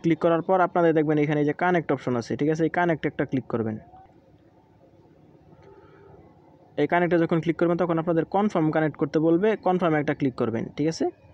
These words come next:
কনফার্মে ক্লিক করলে আপনাদের সামনে দেখবেন যে এই যে এখানে সাকসেসফুলি সুইচ হয়ে গেছে। তারপর যখন আপনারা এখানে again কানেক্ট করবেন তখন দেখবেন যে আপনার এটা কানেক্ট হয়ে যাবে। তারপর এই যে এখানে এটা কনফার্ম দিয়ে দিবেন, ঠিক আছে? এটা কনফার্ম দেওয়ার পর আপনারা এখানে আপনাদের পাসওয়ার্ডটা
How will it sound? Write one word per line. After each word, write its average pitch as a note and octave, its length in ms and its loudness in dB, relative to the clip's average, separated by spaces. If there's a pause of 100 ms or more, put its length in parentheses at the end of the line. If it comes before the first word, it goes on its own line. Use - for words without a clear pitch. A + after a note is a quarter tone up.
(920)
কনফার্মে F3 360 2
ক্লিক E3 180 0
করলে F3+ 200 4
আপনাদের D#3+ 280 0
সামনে D#3 240 0 (920)
দেখবেন D3+ 280 2
যে D3+ 100 4
এই C#3+ 60 2
যে D3 100 4
এখানে D3 240 -2
সাকসেসফুলি D#3 420 -2 (100)
সুইচ D3 300 0
হয়ে D3+ 180 4
গেছে। D#3+ 180 0 (440)
তারপর D#3 260 0
যখন D#3+ 200 0
আপনারা E3 220 0
এখানে D#3 160 -2 (100)
again F#3+ 300 2
কানেক্ট E3 260 0
করবেন E3+ 300 2
তখন D3+ 220 -2
দেখবেন D3 220 0
যে D3 100 0
আপনার D3+ 220 -2
এটা C#3 200 -4
কানেক্ট D#3 260 -2
হয়ে D3+ 140 2
যাবে। E3 160 2
তারপর C#3+ 260 -2
এই C#3+ 80 0
যে D3 100 2
এখানে D3 180 -2 (160)
এটা C#3+ 200 -2
কনফার্ম E3 300 0
দিয়ে B2 160 2
দিবেন, A#2 220 -4
ঠিক D#3 160 -2
আছে? C4+ 120 -4 (640)
এটা D3+ 100 0 (100)
কনফার্ম F3+ 340 2
দেওয়ার E3 240 2
পর A#3 120 2 (120)
আপনারা D#3+ 320 0
এখানে D3 200 -2
আপনাদের D#3 260 0
পাসওয়ার্ডটা C#3 380 -2